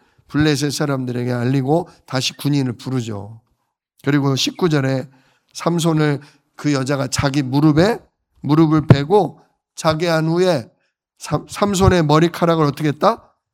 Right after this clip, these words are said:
일곱 가닥을 밀었다. 뭐 일곱, 머리카락 일곱 개를 밀었겠어요. 아마 삼손 머리가 그 나이 먹도록 치렁치렁 했을 테니까 아마 일곱 군데를 잘라냈을 거예요.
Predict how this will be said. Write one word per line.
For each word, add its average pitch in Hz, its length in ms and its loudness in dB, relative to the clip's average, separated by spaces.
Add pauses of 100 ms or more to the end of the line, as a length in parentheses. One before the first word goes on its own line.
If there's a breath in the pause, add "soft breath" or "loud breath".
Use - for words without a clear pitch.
(320)
일곱 170 500 2
가닥을 165 420 0
밀었다. 135 360 -8
뭐 123 180 -6
일곱, 170 640 -2 (220)
머리카락 151 640 0
일곱 156 340 -2
개를 160 240 -6
밀었겠어요. 139 960 -8 (500)
아마 151 280 0
삼손 202 440 -2
머리가 165 540 0 (1400)
그 - 140 -8
나이 175 360 2
먹도록 160 580 -2
치렁치렁 170 640 -6
했을 170 240 -8
테니까 156 720 -6 (420 soft breath)
아마 143 200 -2
일곱 165 400 0
군데를 143 640 -4
잘라냈을 147 680 -4
거예요. - 500 -16